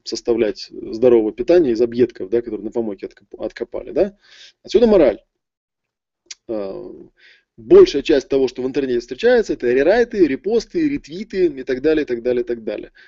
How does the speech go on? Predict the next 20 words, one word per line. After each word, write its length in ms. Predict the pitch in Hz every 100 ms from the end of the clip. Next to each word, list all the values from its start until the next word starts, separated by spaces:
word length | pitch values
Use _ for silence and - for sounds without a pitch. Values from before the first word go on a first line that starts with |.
| _ _ -
Для 120 | 117
того, 180 | 135 147
чтобы, 460 | - 127 127 85 - _ _ _ _ _
э, 240 | 117 110
избавиться 420 | 113 143 208 185
от 60 | 175
всего 240 | - 156
этого, 180 | 143 120
нужно 240 | 120 143 127
научиться 560 | 120 120 170 135 127 - _ _ -
най-, 360 | 127 127 135 _
находить 640 | 143 131 123 120 135 175 - _
правильные 540 | 143 131 127 120 131
первоисточники, 1000 | 127 - 123 113 120 - - 117 - 95 _
то 120 | 120
есть 120 | -
найти, 460 | 107 107 160 196 202
м, 760 | 156 143 131 123 120 117 110 107
такую 400 | 117 - 214 202
вот, 280 | 147 -